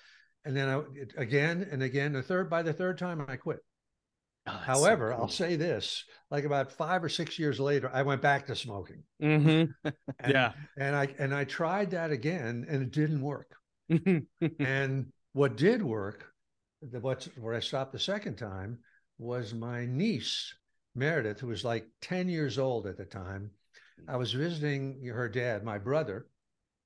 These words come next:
Speaker 1: and I went outside to have a cigarette in the, in the gr-, in the driveway. And she kinda came out and she said, "Uncle Steve, that's not good for you. You should stop."
Speaker 2: <laughs>
Speaker 1: And so I said, I just said, "Okay, Meredith, if you want me to stop, I'll stop."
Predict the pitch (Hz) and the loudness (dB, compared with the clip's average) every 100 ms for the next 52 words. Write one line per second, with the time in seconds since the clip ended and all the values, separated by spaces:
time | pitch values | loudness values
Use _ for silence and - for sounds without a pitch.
0 | _ _ _ _ _ - 160 147 170 170 | _ _ _ _ _ -12 -2 0 2 0
1 | 160 139 135 131 131 147 226 220 101 98 | 0 2 2 0 -2 0 0 0 -2 -6
2 | 101 113 _ - 143 117 117 123 123 131 | -8 -10 _ -10 -6 -6 -6 -6 -6 -4
3 | 139 143 135 135 85 - _ - - - | -2 0 2 0 -2 -14 _ -20 -20 -20
4 | - - - 185 190 180 170 156 151 143 | -18 -10 -4 -2 -2 0 0 2 2 2
5 | 135 127 113 139 123 147 135 143 147 123 | 2 0 -4 -4 0 2 2 0 -2 -6
6 | - 156 196 240 - - _ _ _ _ | 0 2 2 0 -6 -16 _ _ _ _
7 | _ _ _ 165 180 185 160 120 151 123 | _ _ _ -2 0 0 0 6 6 6
8 | 110 85 76 _ _ _ _ _ 170 160 | -4 -4 -8 _ _ _ _ _ 4 6
9 | 196 175 151 147 143 - 160 - 151 151 | 6 6 4 4 2 -2 -10 -8 -8 -6
10 | - _ 123 117 160 135 131 139 123 117 | -6 _ -8 -2 2 4 4 2 -2 -2
11 | - 143 135 131 127 123 139 156 120 123 | 2 2 2 0 -4 -2 0 2 0 -2
12 | - - - - 143 190 185 117 135 170 | -10 -14 -16 0 2 4 2 2 2 2
13 | 185 165 135 156 165 165 156 151 160 147 | 0 -4 -2 0 0 0 0 0 0 -2
14 | 160 135 120 - 120 73 | -2 -4 -4 -2 -4 -4